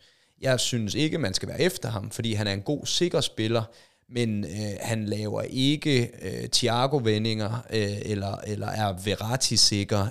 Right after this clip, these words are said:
i, øh, når, når spillerne, de sådan virkelig hamrer ind i ham.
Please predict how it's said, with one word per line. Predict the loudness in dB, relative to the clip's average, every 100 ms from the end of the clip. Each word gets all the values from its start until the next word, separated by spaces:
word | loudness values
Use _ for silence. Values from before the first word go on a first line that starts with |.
| -2
i, | -4 -2 -2 -2
øh, | -2 0 0 -6 -12 -18 -12
når, | -4 -2 -2
når | 0 -2
spillerne, | 0 2 4 4
de | 0 -2
sådan | -2 -2 0
virkelig | 2 2 2 -4 -4 -6 -10 -12
hamrer | -6 -4 -2 -2
ind | 0 2 2
i |
ham. | 0 -2